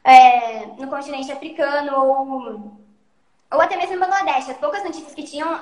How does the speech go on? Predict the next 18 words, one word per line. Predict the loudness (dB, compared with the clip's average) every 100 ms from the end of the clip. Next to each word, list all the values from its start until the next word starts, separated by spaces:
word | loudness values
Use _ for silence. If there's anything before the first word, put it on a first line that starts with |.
| -2
era | 0 2 2 0 -2 -12 -20 -20 _ _
falando | -6 -4 -4 -8 -10 -10 -10 -12 -6
pouco | 0 2 0 -4
sobre | -8 -8 -8 -10 -14 -12 -14
os | -14 -8
refugiados | -8 -8 -10 -4 -2 -2 -4 -10 -20
que | -20 -20
tinham | -18 -18
sido | -16 -14
contaminados, | -10 -6 -4 -4 -2 0 0 -2 -6 -12
que | -14
foram | -12 -12
nos | -14
primeiros | -18 -14 -12 -8
campos, | -8 -8 -12 -16
então | -8 -6
eu | -4
procurei | -4 -2 -2 -2 -4 -10 -20